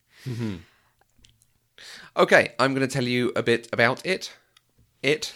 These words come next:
is a supernatural horror drama miniseries from nineteen ninety. It is based on a book written by Stephen King.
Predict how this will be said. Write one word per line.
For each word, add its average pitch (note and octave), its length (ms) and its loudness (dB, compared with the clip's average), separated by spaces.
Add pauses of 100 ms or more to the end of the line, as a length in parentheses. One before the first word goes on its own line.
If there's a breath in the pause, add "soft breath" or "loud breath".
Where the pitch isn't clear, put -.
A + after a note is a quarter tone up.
(120)
is B2+ 180 -4
a A#2+ 40 -4
supernatural A#2+ 540 0
horror A#2+ 220 4
drama B2+ 540 -2
miniseries D3+ 760 -4 (160)
from G#2+ 420 -4
nineteen A2 300 -6
ninety. G2 480 -8 (400 loud breath)
It D3 260 0
is B2 140 -4
based A#2 260 2
on A#2 80 -2
a A2 60 -2
book A#2+ 240 -2
written A2+ 240 -2
by G2+ 160 0
Stephen G#2+ 360 -6
King. C#3 220 -2